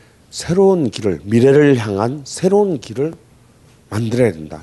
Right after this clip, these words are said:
이것이 지금 이 순간 내가 해야 될 유일한 일이다라는,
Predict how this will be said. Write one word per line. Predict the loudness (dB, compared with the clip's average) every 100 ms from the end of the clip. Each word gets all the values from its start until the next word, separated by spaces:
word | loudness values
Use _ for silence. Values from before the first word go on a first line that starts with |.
| -6
이것이 | 0 2 2 0 -2 -6 _ _ -4
지금 | 0 2 0 -2 -8 -8
이 |
순간 | -6 -2 0 -2 2
내가 | 2 4 2 -2 -8 -2
해야 | 2 4
될 | 4 4 2 -4 -20 _ _ -20 _ -4
유일한 | -2 0 -2 -6
일이다라는, | -10 -10 -8 -8 -8 -12 -14 -12 -10 -10